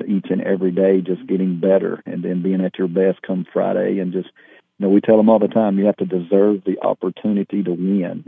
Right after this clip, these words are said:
And to do that, you have to make sure that you take care of Monday through Thursday. So, uh, you know, it's, it's Tuesday now, so it's our, our main focus is on offense today. So we just wanna make sure that,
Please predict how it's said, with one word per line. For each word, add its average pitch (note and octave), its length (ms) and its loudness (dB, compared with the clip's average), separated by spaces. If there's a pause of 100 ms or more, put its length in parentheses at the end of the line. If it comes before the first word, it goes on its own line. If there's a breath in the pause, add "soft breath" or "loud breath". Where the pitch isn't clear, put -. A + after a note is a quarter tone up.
And F2 360 -6 (500 soft breath)
to G2 100 0
do G2+ 280 4
that, F#2 260 2
you F#2+ 100 -4
have F#2 220 -4
to - 60 -6
make F#2 200 -2
sure F#2+ 180 -4
that F2+ 140 -4
you E2+ 80 -8 (100)
take F#2+ 160 0
care F#2 220 0
of D#2+ 100 -10
Monday F#2 300 -2
through F2 260 -6
Thursday. F2+ 600 -4
So, F2 240 -6 (560 soft breath)
uh, F2+ 320 -4
you F#2+ 100 -2
know, F2+ 220 2
it's, F2+ 140 -2 (180)
it's - 180 -6 (120)
Tuesday G2 440 0
now, F#2+ 420 0
so F2+ 220 0
it's F2+ 220 -6
our, F2+ 240 -4 (100)
our F#2+ 120 -6
main F#2+ 320 -4
focus G2 340 0
is F#2 120 -6
on F#2 140 -4
offense F#2+ 520 -4
today. F#2+ 420 -2
So - 60 -8
we F2+ 100 -6
just F2+ 200 -10
wanna F#2 120 -6
make F#2 260 -4
sure F#2+ 220 -2
that, F2+ 180 -2